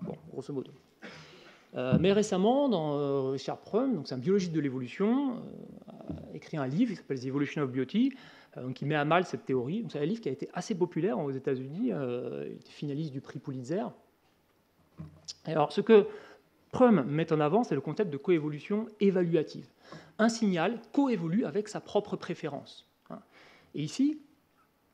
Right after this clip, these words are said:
donc, la beauté n'indiquerait pas une qualité, euh, de l'émetteur, mais il n'indique rien d'autre que lui-même en tant que signal et n'évolue pour, euh, euh,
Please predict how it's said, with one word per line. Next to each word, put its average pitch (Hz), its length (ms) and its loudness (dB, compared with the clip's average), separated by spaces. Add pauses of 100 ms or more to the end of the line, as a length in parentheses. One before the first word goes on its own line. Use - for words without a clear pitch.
(400)
donc, 156 140 -4
la 175 80 4
beauté 233 560 0
n'indiquerait 175 400 4
pas 214 220 6
une 147 160 -2
qualité, 156 480 2
euh, 131 160 -8
de 135 100 -4
l'émetteur, 160 560 0 (300)
mais 175 100 4
il 180 60 6
n'indique 180 260 0
rien 220 240 4
d'autre 254 320 2
que 185 120 4
lui-même 190 520 4
en 156 140 -4
tant 190 180 -2
que 156 140 -6
signal 160 480 -2
et 156 100 0
n'évolue 165 380 0
pour, 147 320 -4
euh, 127 260 -4 (720)
euh, - 80 -16